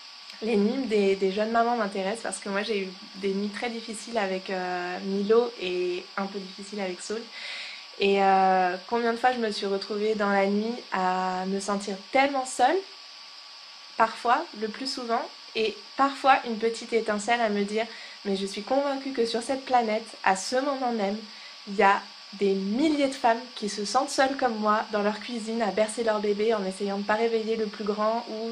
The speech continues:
pas réveiller leur conjoint. » Ou, tu vois ce que je veux dire ? Et ça me fait rebondir avec la sororité et, euh...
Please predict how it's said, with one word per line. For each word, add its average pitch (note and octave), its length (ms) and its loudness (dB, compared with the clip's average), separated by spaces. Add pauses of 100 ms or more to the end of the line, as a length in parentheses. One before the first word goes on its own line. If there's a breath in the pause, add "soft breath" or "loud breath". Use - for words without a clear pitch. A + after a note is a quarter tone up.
pas A3+ 120 6
réveiller G#3+ 340 -2
leur G#3 180 -4
conjoint. » G3+ 560 -2
Ou, G#3 40 -6 (460 loud breath)
tu - 60 -12
vois A#3 100 4
ce A#3+ 60 -4
que C#4 140 -2
je A#3+ 80 -2
veux A3+ 60 2
dire ? A#3+ 220 -2
Et A#3+ 60 -2
ça G3 140 0
me G3 80 -2
fait G3+ 120 -4
rebondir G#3 400 -4
avec G3 220 2
la F#3+ 140 -2
sororité G#3 880 -2
et, F#3 100 -2
euh... F3+ 80 -2